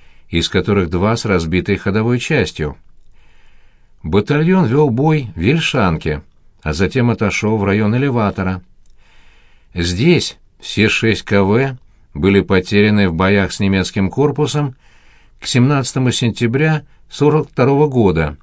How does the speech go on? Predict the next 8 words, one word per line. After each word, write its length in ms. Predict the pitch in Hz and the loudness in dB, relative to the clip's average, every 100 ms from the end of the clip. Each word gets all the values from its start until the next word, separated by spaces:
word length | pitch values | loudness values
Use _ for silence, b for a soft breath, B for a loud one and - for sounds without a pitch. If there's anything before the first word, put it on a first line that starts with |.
| _ _ _ | _ _ _
и 120 | - 85 | -2 -2
оставшийся 720 | 85 - 113 101 - 95 104 | -2 -2 -2 -2 -2 -2 0
личный 340 | 101 - 110 | 0 0 -4
состав 460 | - 101 - 101 92 | -2 -2 -2 -2 -2
батальона 720 | 95 95 101 135 160 160 147 b b b b - | -2 -2 -2 0 2 0 -2 b b b b -2
переправился 720 | 85 90 92 92 90 90 92 | 0 2 2 2 2 -2 -4
через 320 | 113 113 117 | -2 0 0
Волгу. 500 | 170 165 92 76 | 0 0 0 -4